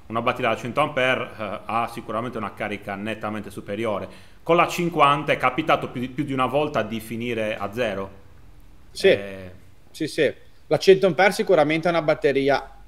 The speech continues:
Speaker 2: direi, definitiva, per cui quando uno quella acquista non ci pensa più. Eh, cinquanta ampere è un po' pochino, forse,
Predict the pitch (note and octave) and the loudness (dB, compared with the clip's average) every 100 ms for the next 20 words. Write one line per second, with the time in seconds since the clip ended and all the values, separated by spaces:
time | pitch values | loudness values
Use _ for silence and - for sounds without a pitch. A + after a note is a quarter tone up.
0 | - - B2 C#3 C#3 C3+ - C#3 B2 - | -20 -12 0 4 4 2 0 -4 -6 -6
1 | A2 G2+ G2+ F#2+ - A2 A#2 G#2+ B2 B2+ | -8 -4 -4 -4 -6 -6 -6 -10 -6 -4
2 | B2+ B2 - B2 B2+ B2 A2+ A#2 - - | -6 -6 -4 -2 -2 -4 -10 -10 -6 -4
3 | A#2 - - - - A#2+ - - G#2 G2+ | -4 -6 -20 -18 -8 -8 -8 -4 -4 -4
4 | F2+ F2+ D#2+ - - - - - - G#2+ | -12 -12 -14 -16 -20 -20 -20 -20 -6 -4
5 | G2+ F#2 F#2 F#2 F#2 F#2+ - D#3 C#3+ D3 | -2 -4 -4 -6 -6 -8 -6 -6 0 0
6 | C3+ C3 D3 C3+ A2+ - E3+ E3 C3 C3 | 0 0 4 4 2 0 0 0 4 4
7 | C3+ C3 B2 A#2 A#2 D#3 E3 A#2+ G#2+ A2 | 4 0 -2 -4 -2 -2 -2 0 0 0
8 | - C#3+ E3+ - | 0 -2 -2 -10